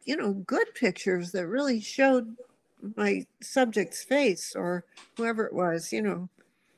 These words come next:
Sometimes you see these pictures that, that really don't tell you very much, and you're not sure why they're there, but I think it's important to choose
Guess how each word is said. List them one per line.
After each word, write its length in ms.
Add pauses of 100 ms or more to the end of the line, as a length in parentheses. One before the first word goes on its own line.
(120)
Sometimes 440
you 80
see 220
these 180
pictures 520
that, 160 (200)
that 220
really 240
don't 240
tell 180
you 140
very 240
much, 380
and 140
you're 120
not 200
sure 220
why 160
they're 160
there, 400
but 140 (1200)
I 80
think 220
it's 160
important 380
to 60
choose 720